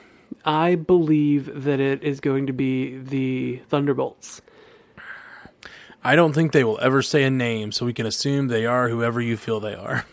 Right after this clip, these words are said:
Speaker 1: Yeah. <laughs> It's a government-instituted agency of bad guys.
Speaker 2: I feel like,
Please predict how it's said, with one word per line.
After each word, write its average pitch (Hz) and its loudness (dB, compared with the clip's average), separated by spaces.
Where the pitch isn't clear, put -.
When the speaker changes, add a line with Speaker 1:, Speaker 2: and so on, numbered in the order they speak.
Speaker 1:
Yeah. 160 6
<laughs> 240 0
It's - -10
a - -2
government-instituted 151 2
agency 147 0
of 131 -2
bad 139 0
guys. 135 -6
Speaker 2:
I 139 -2
feel 202 4
like, 175 2